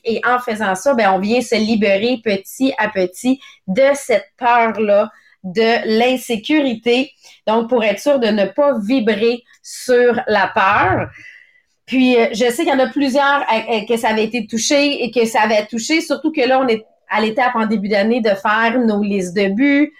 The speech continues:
On est en étape en début d'année de faire nos tableaux de rêve. Donc, c'est de s-, viser l'abondance et non de viser tout simplement devenir bien arrivé. Puis, euh,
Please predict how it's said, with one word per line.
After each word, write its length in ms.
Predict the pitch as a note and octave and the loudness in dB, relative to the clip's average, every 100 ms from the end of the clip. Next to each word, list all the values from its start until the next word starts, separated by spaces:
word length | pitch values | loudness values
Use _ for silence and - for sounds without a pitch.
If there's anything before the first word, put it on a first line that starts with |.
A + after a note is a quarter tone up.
| - | -8
On 160 | G3 A#3 | -2 0
est 100 | B3 | 2
en 80 | A#3+ | 2
étape 280 | A3 B3 B3 | 0 0 0
en 120 | A3 | 0
début 220 | A3 A3 G#3+ | -2 -2 0
d'année 280 | G#3 A3+ | 0 2
de 100 | A#3 | 0
faire 280 | G3 A3 A3 | 0 0 -2
nos 160 | A#3 G3 | -2 -2
tableaux 360 | A#3+ G#3 G#3 | -2 -2 -2
de 60 | G3 | -2
rêve. 640 | G3 A3+ C#4+ G#4 B3+ F#3+ - - _ | 0 0 0 0 -2 -4 -8 -20 _
Donc, 240 | G#3+ A#3+ A3+ | -2 -2 -2
c'est 220 | C4 B3 | -2 2
de 120 | A#3 | 2
s-, 320 | A3 - - _ _ _ | 0 -4 -18 _ _ _
viser 840 | F#3 G3 D#4 C#4+ A3+ B3+ C#4 D4+ - _ - | -12 0 2 2 2 2 2 0 -4 _ -4
l'abondance 1200 | A3+ C4+ A#3 A#3+ A#3+ A3 A3 B3+ C#4+ C#4+ - - - _ | -2 0 2 2 2 2 0 0 -2 -4 -10 -16 -18 _
et 400 | D4 E4+ E4+ E4 | -2 0 0 2
non 420 | D4 C#4+ C#4+ D4 | 2 2 2 0
de 140 | A#3+ A3+ | 0 0
viser 800 | G#3+ G#3 A3+ G3+ F#3+ A#3 B3 - - _ | 0 0 0 -2 0 0 0 -6 -20 _
tout 140 | - A#3+ | -12 -4
simplement 680 | C#4 A#3+ A3+ G#3+ A3 A#3 | 0 0 0 0 2 0
devenir 680 | A3+ G#3+ F#3+ A3+ A#3+ B3+ C4 C4+ - _ - | 2 0 0 0 2 2 0 -4 -16 _ -16
bien 380 | F3 A3 C#4+ C4 | -4 0 2 2
arrivé. 400 | A#3 A3+ G#3+ A#3+ | 0 -2 -4 -2
Puis, 180 | B3+ A3+ | -2 -2
euh, 260 | - A3+ | 2 2